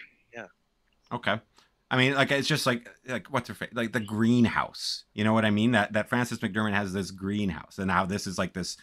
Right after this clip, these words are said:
Speaker 2: separate little thing where he can go, he'll just go and, remember, he takes a long way home at that one point just to see her in the greenhouse.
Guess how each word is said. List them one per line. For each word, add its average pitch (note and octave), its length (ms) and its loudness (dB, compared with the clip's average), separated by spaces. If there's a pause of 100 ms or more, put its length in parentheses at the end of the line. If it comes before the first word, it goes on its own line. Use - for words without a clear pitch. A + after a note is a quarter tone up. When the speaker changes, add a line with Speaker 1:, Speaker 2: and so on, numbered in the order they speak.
(200)
Speaker 2:
separate - 500 2
little G2 680 0 (600)
thing G#2 220 2
where G2 120 2
he F#2+ 120 -2
can G2 180 -2
go, G2 240 -2 (140)
he'll C#3 160 4
just B2 200 -2
go B2 200 4
and, A2+ 160 4 (220)
remember, C#3 220 4
he C3+ 60 4
takes D#3 220 0
a A#2+ 40 0
long A2+ 340 4
way G#2+ 160 0
home G#2 340 -2
at F2+ 80 -6
that F2 100 -6
one F2+ 140 -4
point F2+ 180 -6
just - 140 -8
to F#2+ 80 -8
see G#2+ 180 -4
her G#2 100 0
in G2+ 80 2
the F2+ 80 0
greenhouse. E2+ 1000 -2